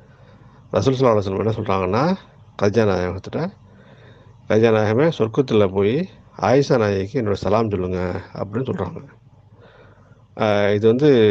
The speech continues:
ரெண்டு, ரெண்டு சம்பவம் சொல்லி காட்டுறாங்க ஹஜ்ரத் பயான்ல. ஆயிஷா நாயகி வந்து அவங்களோட தகுதிக்கு ஒரு, ஒரு அரண்மனை கட்டு கேட்டாங்க அல்லாட்ட சொர்க்கத்துல. ஆனா அல்லாஹ் கொடுத்ததும் ரசூலுல்லாஹ் வந்து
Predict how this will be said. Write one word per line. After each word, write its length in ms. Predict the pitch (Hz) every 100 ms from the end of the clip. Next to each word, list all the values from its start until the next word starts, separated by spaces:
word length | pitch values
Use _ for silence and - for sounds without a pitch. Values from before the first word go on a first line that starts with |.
| 101 98 95 92 -
ரெண்டு, 340 | 127 131 139
ரெண்டு 220 | 113 123 131
சம்பவம் 300 | 131 143 135
சொல்லி 180 | 117
காட்டுறாங்க 360 | 107 95 90 90
ஹஜ்ரத் 540 | 92 92 92 - 107 107
பயான்ல. 480 | 92 92 87 120 175 - - - - - - - - - -
ஆயிஷா 520 | 101 127 143 165 139
நாயகி 440 | 120 113 113 101
வந்து 340 | 101 98 120 175
அவங்களோட 500 | 143 104 107 110 101
தகுதிக்கு 600 | 101 110 110 107 143 196 - 104 - - _ _ _ - _ 110
ஒரு, 540 | 110 107 104 98 80 - - - -
ஒரு 420 | 120 104 98 92
அரண்மனை 320 | 101 117 110
கட்டு 300 | 98 92 -
கேட்டாங்க 320 | 98 90 90 85
அல்லாட்ட 500 | 85 85 92 143 165 -
சொர்க்கத்துல. 560 | 98 98 92 110 175 202 _ _ - - - - _
ஆனா 280 | - 95 98
அல்லாஹ் 220 | 104 113
கொடுத்ததும் 580 | 101 95 101 104 160 202 - - - - -
ரசூலுல்லாஹ் 560 | 101 - 131 110 98
வந்து 340 | 95 95 143